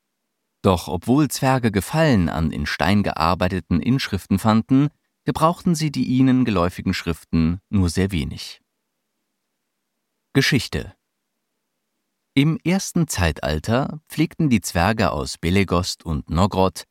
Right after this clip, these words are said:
Handelsbeziehungen zu den Sindar und statteten sie insbesondere mit Waffen und Rüstungen aus. Auch ihre architektonischen Fähigkeiten wurden geschätzt, sowie ihre Kampffertigkeiten als Verbündete im Kampf gegen Morgoth.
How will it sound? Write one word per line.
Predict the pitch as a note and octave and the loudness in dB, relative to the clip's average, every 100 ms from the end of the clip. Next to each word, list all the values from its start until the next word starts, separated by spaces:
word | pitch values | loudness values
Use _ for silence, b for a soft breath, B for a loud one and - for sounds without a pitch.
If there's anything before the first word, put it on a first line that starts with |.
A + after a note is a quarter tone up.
| _ _ | _ _
Handelsbeziehungen | C3 C3 A#2 - D#2+ - E2+ E2 E2+ F2 | 0 2 2 -2 -8 -2 0 2 2 -2
zu | G#2 | -2
den | A2+ A#2 | 0 0
Sindar | - C3+ F2 D2 - - _ _ _ | 0 0 2 0 -4 -12 _ _ _
und | C3 D3 | 0 0
statteten | - D#3+ - E3+ D3+ A#2+ | 0 -4 -4 -2 0 2
sie | A#2+ - | 2 2
insbesondere | D#3 - F#2+ F2+ G#2+ G2+ | -2 0 2 2 2 2
mit | E2+ - | 0 0
Waffen | G2+ - F#2+ D2 | -2 0 -4 -4
und | D2 | -4
Rüstungen | D#2 A2 - D2 - | -4 -4 -2 -4 -4
aus. | - - - - - _ _ _ _ _ _ _ _ | -8 -8 -8 -10 -12 _ _ _ _ _ _ _ _
Auch | G2 F#2 - | 0 0 0
ihre | A2+ A#2+ A2 | -2 0 0
architektonischen | A2 - A#2 - C#3+ C#3+ B2 A2 | -2 -4 -6 -4 -2 0 0 -2
Fähigkeiten | - D#3+ G2 - E2+ - D2+ | -2 0 0 0 -2 -2 -4
wurden | D#2 D#2+ | -2 -2
geschätzt, | E2 - F#2 - - _ _ _ - | -2 0 -2 -2 -14 _ _ _ -4
sowie | D3 F#3 | 0 0
ihre | E3+ E3+ | 0 -2
Kampffertigkeiten | - G3 F3 - F2+ E2+ - G2 G2 - C3+ - | -2 0 0 0 0 -2 -4 -2 -2 0 -2 -2
als | F2 - | -4 -6
Verbündete | - D#2+ G#2+ A#2 A2 A2+ | -6 0 2 2 0 -6
im | - E2 - | -6 -6 -4
Kampf | G#2+ F#2+ - | -2 -2 -2
gegen | D#2+ D#2 A#2 | -4 0 2
Morgoth. | G2 F2 - - - | 2 -2 -6 -14 -20